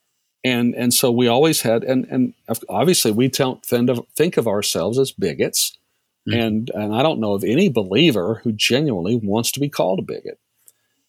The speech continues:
Speaker 1: uh, or prejudice or a racist. And so I don't use that terminology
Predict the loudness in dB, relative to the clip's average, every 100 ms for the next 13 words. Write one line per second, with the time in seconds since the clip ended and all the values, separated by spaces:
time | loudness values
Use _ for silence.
0 | _ -6 -4 -4 -8 _ -4 2 2 2
1 | -2 -4 -4 -6 -6 -2 0 4 4 2
2 | -2 -6 -8 -10 _ _ _ _ -4 -2
3 | 2 2 2 2 2 2 2 2 2 0
4 | 0 0 0 2 2 0 -2 -2 -4 -6